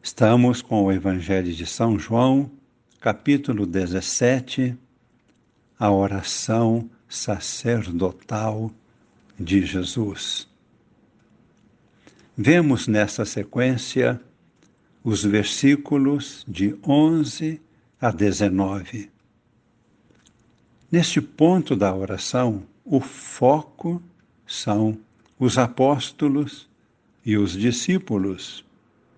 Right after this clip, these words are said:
Qual é o grande pedido de Jesus neste momento?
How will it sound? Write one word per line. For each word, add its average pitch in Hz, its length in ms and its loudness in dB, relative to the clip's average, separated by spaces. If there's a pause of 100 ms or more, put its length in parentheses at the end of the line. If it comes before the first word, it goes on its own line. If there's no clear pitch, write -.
(1300)
Qual 175 340 6
é 104 300 2 (920)
o 139 140 4
grande 113 680 2
pedido 101 960 0
de 90 220 0
Jesus 95 880 -2 (1200)
neste 139 500 4
momento? 113 680 -4